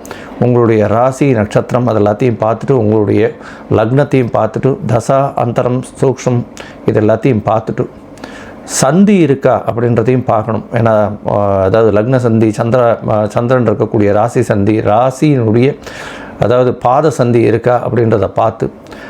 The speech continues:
அதன் மூலியமாக உங்களுக்கு இருக்கக்கூடிய தசை என்னன்றதையும் பார்த்து, இன்றைய கோல்சார பிரகாரம் உங்களுக்கு என்ன மாதிரியான பரிகாரங்கள் எளிய வகையில் உள் சொல்ல முடியும் அப்படின்றதையும் நான் சொல்றேன். இந்த வாரமான பன்னெண்டு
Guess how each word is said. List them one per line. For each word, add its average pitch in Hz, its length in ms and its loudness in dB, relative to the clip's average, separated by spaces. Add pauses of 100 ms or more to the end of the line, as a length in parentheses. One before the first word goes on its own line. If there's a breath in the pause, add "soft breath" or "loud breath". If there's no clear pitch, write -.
(140)
அதன் 160 360 2
மூலியமாக 151 480 2
உங்களுக்கு 131 600 2
இருக்கக்கூடிய 123 640 2
தசை 117 360 2
என்னன்றதையும் 110 520 0
பார்த்து, 117 300 0
இன்றைய 135 360 2
கோல்சார 131 380 2
பிரகாரம் 117 440 0
உங்களுக்கு 113 460 0 (500 loud breath)
என்ன 165 440 4
மாதிரியான 131 800 2
பரிகாரங்கள் 120 680 2
எளிய 139 320 4
வகையில் 110 360 2 (120)
உள் 110 140 0
சொல்ல 113 280 0
முடியும் 98 380 0
அப்படின்றதையும் 113 540 0
நான் - 180 -2
சொல்றேன். - 300 -8 (1120 loud breath)
இந்த 185 540 4
வாரமான 123 680 0 (380)
பன்னெண்டு 160 600 2